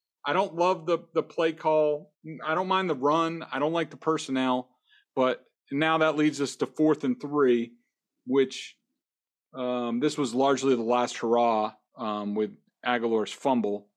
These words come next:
And this is another play where, uh, they have trips to the right, Parker, Myers, Henry. They have Jonnu Smith, twelve personnel again.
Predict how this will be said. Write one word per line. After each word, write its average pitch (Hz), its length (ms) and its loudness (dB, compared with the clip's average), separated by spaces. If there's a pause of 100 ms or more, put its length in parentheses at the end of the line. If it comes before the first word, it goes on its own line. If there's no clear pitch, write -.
(600)
And 123 180 2
this 143 140 -2
is 143 120 0
another 139 380 2
play 117 400 0
where, 113 500 2 (800)
uh, 117 240 0
they 131 220 2
have 127 420 -2
trips - 440 -4 (160)
to 147 420 0
the 120 100 -2
right, 160 400 2 (800)
Parker, 156 640 0 (360)
Myers, 143 800 2
Henry. 175 680 0 (1040)
They 127 140 2
have 123 200 0
Jonnu 143 340 2
Smith, 165 640 -4 (560)
twelve 120 300 0
personnel 139 480 0
again. 175 520 0